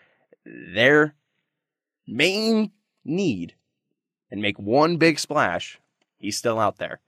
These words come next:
Michael Conforto is still a free agent. The Chicago White Sox need a left-handed bat.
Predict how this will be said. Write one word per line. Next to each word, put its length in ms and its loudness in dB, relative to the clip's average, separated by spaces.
Michael 260 2
Conforto 520 4
is 80 -4
still 260 -2
a 60 -2
free 240 -4
agent. 300 -6
The 80 -6
Chicago 400 0
White 220 4
Sox 260 0
need 300 -4
a 60 2
left-handed 520 2
bat. 280 0